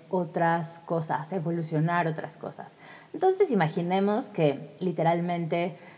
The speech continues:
había estos doce personajes frente a esta puerta de fuego y que literalmente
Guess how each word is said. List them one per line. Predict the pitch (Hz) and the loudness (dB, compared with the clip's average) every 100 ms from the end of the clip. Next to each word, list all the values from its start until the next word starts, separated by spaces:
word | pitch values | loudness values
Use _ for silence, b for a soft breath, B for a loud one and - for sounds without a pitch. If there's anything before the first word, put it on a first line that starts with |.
| B | B
había | 151 160 175 175 170 | 2 4 6 6 6
estos | 160 - 165 160 | 2 -2 -2 0
doce | 170 160 | 0 0
personajes | 160 165 156 151 160 156 185 165 - - | -4 -4 0 2 2 0 -4 -6 -12 -4
frente | 175 160 156 | 0 2 4
a | 160 | 2
esta | 156 180 165 | 2 0 0
puerta | 165 156 180 | 0 0 -2
de | 156 | -4
fuego | - 160 185 359 - - - - - - - - - | 0 0 2 -2 -6 -20 -20 -20 -20 -20 -20 -20 -14
y | - | 2
que | 196 | 6
literalmente | 190 196 214 226 220 214 359 | 6 8 6 6 2 4 4